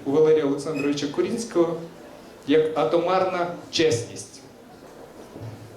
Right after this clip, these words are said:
Оце і про роботу ту, і це я зараз зіткнувся з дітьми, в школі працюю півтора року,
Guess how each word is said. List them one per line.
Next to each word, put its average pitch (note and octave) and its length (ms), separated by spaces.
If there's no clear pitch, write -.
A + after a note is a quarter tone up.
Оце D#3 340
і - 20
про C#3 260
роботу A3 480
ту, A#3+ 260
і D#3 80
це F3+ 300
я F3+ 140
зараз F3 280
зіткнувся F3+ 680
з D3+ 380
дітьми, G#3+ 520
в - 40
школі B2 400
працюю F3 600
півтора B2+ 420
року, A#2+ 260